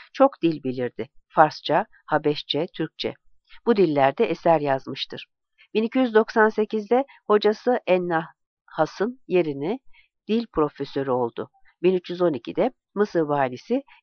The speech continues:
Emir Seyfettin Argun'un yakınlığını kazandı. Yemeğe pek düşkün değildi. Özel kitap edinmezdi. Kütüphanelerden alır okurdu.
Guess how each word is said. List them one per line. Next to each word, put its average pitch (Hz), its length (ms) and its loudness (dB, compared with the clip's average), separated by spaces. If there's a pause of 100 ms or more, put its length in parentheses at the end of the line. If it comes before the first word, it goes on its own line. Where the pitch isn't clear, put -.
Emir 196 280 2
Seyfettin 170 680 -2
Argun'un 151 600 -4
yakınlığını 175 580 -2
kazandı. 127 600 -6 (420)
Yemeğe 175 360 2
pek - 340 -8
düşkün 190 400 -6
değildi. 139 460 -4 (300)
Özel 175 300 2
kitap 185 400 -4
edinmezdi. 151 640 -4 (300)
Kütüphanelerden 175 840 2
alır 127 220 -4
okurdu. 107 500 -6